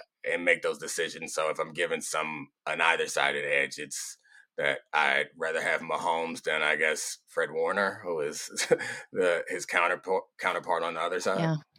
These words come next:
Speaker 1: or Nick Bosa.
Speaker 2: This is gonna be close. All right, I'm saving my pick for the end of this. Actually, you know what? Maybe I should save it for the live pod. <laughs> So, um, yeah,
Speaker 1: Oh.
Speaker 2: I don't wanna give it away too early in the week. So,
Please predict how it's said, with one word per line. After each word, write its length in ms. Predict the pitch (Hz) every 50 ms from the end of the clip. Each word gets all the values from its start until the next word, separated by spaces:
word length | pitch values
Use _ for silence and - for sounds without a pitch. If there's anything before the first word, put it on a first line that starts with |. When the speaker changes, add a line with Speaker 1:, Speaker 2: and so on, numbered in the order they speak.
| _ -
Speaker 1:
or 100 | - 87
Nick 220 | 85 85 - - -
Bosa. 380 | - - - - - 98 - -
Speaker 2:
This 300 | 175 196 196 - - -
is 160 | 226 220 -
gonna 200 | - 262 254 254
be 120 | 262 269 254
close. 420 | - 269 233 180 156 - - - -
All 100 | - 175
right, 140 | 156 143 -
I'm 100 | - 214 214
saving 300 | - 247 254 254 247 226
my 140 | 214 196
pick 260 | 196 - 180 165 160 -
for 140 | - 170
the 120 | 151 151 - -
end 320 | 151 156 151 147 - - - _ _ -
of 320 | 151 143 139 156 151 147
this. 440 | 147 139 135 131 - - - - - - - - - - - _ _ -
Actually, 300 | - 240 - - 349 320
you 40 | 320
know 80 | 320 330
what? 220 | 330 330 - -
Maybe 200 | 233 247 262 311
I 40 | 302
should 180 | 294 - 247 -
save 220 | - 208 208 202
it 120 | 185 -
for 480 | - - 170 160 156 156 - - - - -
the 320 | 175 170 156 151 143 131 -
live 260 | 156 147 151 151 - -
pod. 320 | - 156 151 - 156 - -
<laughs> 60 | - _ _ _ _ _ _ _ _ _ _ _ _ _ - - 175 - - - - 160 156
So, 220 | - - 180 147
um, 220 | - - 175 160 - -
yeah, 120 | 170 131
Speaker 1:
Oh. 40 | 113
Speaker 2:
I 60 | 135
don't 80 | 180 196
wanna 140 | 208 208 185
give 140 | 170 170 160
it 40 | 151
away 160 | 143 143 127
too 180 | - - 160 143
early 200 | 143 147 151 147
in 80 | 135 135
the 80 | 127 127
week. 240 | - - - -
So, 380 | - - - - - - 165